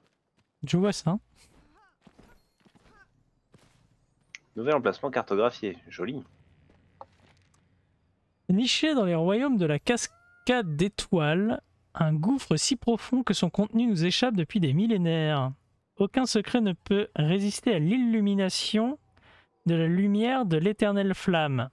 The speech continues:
Speaker 1: un mal archaïque, infusant, grandissant.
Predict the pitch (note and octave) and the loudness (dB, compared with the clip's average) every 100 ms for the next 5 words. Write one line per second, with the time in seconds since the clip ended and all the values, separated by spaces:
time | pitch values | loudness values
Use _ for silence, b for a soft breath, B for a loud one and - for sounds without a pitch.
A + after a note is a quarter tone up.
0 | _ D3+ E3+ F3 F#3+ - D#3+ F3+ - - | _ 0 2 2 0 0 -2 -2 -6 -14
1 | - b b b _ - B3+ B3 - G#3 | -16 b b b _ -2 0 0 -2 0
2 | E3 D#3+ G3 _ - C#3+ E3+ G#3 D#3+ - | 2 0 -4 _ -6 0 2 2 0 -2
3 | C3+ - | -4 -6